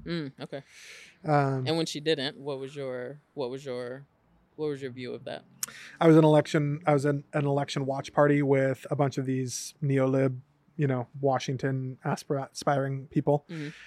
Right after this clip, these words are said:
Speaker 2: Uh, and I walked across the street and got a pint of chocolate therapy of Ben and Jerry's. And I came back and
Speaker 1: Was
Speaker 2: said
Speaker 1: that difficult? Do,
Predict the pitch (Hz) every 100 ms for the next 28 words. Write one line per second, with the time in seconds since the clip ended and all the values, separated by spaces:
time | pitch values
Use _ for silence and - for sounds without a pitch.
0 | - - 147 143 139 139 - 147 139 135
1 | 135 135 135 - 147 - - 151 143 143
2 | 135 135 135 131 131 131 - 147 135 131
3 | 127 - 135 - - 147 135 139 139 131
4 | 127 139 135 135 143 180 - - _ _
5 | _ _ _ - 139 135 147 135 139 147
6 | 139 294 508 679 415 440 453 - 381 427
7 | 427 - - - 208 269